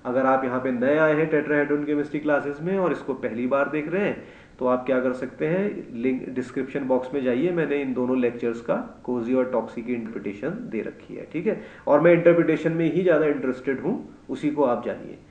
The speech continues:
और आज जो मैं cover करने वाला हूँ, interpretation of the noisy spectra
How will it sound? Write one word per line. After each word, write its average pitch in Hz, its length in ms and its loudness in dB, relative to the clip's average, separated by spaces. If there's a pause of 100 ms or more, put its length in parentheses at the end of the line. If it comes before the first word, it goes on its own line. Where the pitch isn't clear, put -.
(300)
और 131 260 -2
आज 165 260 8
जो 175 100 8
मैं 170 120 4
cover 147 240 4
करने 139 260 0
वाला 131 220 2
हूँ, 214 160 2
interpretation 127 680 -2
of 113 120 -4
the 123 80 -6
noisy 156 220 -4
spectra 123 600 -8